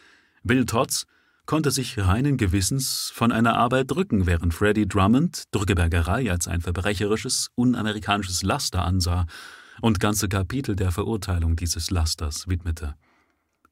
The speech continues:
Freddy Drummond machte sich nicht das Geringste aus Tanzen. Bill Todds aber versäumte keinen Abend in den verschiedenen Tanzclubs wie Magnolia, Stern des Westens und Elite,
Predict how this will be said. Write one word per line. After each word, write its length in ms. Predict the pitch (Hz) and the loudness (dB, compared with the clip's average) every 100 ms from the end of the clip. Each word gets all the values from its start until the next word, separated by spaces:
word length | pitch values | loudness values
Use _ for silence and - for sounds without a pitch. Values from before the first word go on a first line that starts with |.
| _ | _
Freddy 360 | - 104 117 127 | -4 -2 0 -2
Drummond 480 | 117 117 135 160 - - _ _ _ _ - | 0 0 0 -2 -10 -20 _ _ _ _ -6
machte 280 | 135 - | -6 -4
sich 200 | 135 139 | -8 -6
nicht 260 | 147 147 - | -6 -8 -8
das 240 | 139 - | -8 -8
Geringste 640 | - 113 151 185 - 165 151 | -8 -6 -4 -6 -6 -10 -10
aus 260 | 123 - - | -12 -12 -14
Tanzen. 560 | - 123 90 - 78 69 _ _ _ _ _ _ _ | -12 -10 -8 -6 -6 -8 _ _ _ _ _ _ _
Bill 220 | - 76 78 | -2 -2 -2
Todds 420 | - 165 - - | -6 -4 -4 -6
aber 340 | 92 80 73 - - - | -4 -2 -4 -6 -20 -2
versäumte 360 | 120 110 101 107 | 2 2 2 0
keinen 380 | 123 127 107 | 0 2 2
Abend 460 | 104 104 92 87 82 | 2 2 4 2 2
in 120 | 92 | 2
den 140 | 85 80 | 0 0
verschiedenen 560 | 87 104 95 90 85 | -2 -2 0 2 2
Tanzclubs 680 | 82 98 92 - 92 82 - - - | 0 -2 -2 -2 -2 -2 -4 -8 -6
wie 220 | 92 85 80 _ | 0 2 2 _
Magnolia, 720 | - 90 95 98 92 92 87 80 - - | 0 4 4 4 4 4 4 2 -4 -12
Stern 320 | - - 104 | -4 0 0
des 180 | 101 95 | 0 0
Westens 440 | 107 104 - 95 95 | 0 0 0 -2 0
und 240 | 95 87 | -2 -2
Elite, 480 | 98 107 90 85 | -2 -6 -4 -2